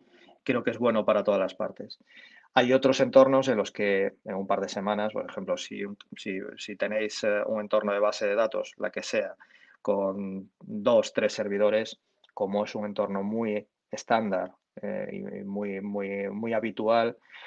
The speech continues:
pues en una semana, semana y media tenemos el, el control, eh, tomado.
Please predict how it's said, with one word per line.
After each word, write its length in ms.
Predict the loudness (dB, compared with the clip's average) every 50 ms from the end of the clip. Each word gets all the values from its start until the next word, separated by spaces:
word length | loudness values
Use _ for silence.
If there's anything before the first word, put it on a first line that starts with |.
| -20 _ _
pues 160 | -12 -12 -10
en 80 | -8 -8
una 140 | -8 -8 -8
semana, 480 | -6 -4 -4 -2 -2 -2 -2 -4 -4
semana 320 | -6 -8 -8 -6 -6 -6 -6
y 40 | -6
media 280 | -6 -4 -4 -6 -6
tenemos 420 | -6 -8 -8 -8 -10 -10 -10 -10 -10
el, 220 | -10 -10 -12 -10 -10 -10
el 120 | -10 -8
control, 540 | -8 -10 -8 -6 -4 -4 -2 -2 -4 -6 -10 _ _ _ _ _ -12
eh, 320 | -12 -10 -10 -10 -12 -14 -12 _
tomado. 480 | -4 -4 -2 -2 -2 -4 -6 -6 -10